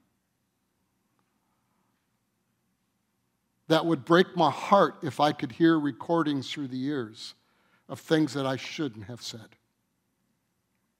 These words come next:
So the question then is, when you have thoughts,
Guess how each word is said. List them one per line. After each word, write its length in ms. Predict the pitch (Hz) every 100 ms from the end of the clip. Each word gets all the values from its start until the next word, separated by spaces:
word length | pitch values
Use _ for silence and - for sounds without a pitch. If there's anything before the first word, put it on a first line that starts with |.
| _ _ _ _ _ _ _ _ _ _ _ _ _ _ _ _ _ _ _ _ _ _ _ _ - 190
So 220 | 190 233
the 60 | 208
question 520 | - 247 226 - 180
then 300 | 147 135 139
is, 280 | 170 151 156
when 240 | 180 180
you 140 | 180 220
have 180 | 208 156
thoughts, 720 | - 214 190 151 - - -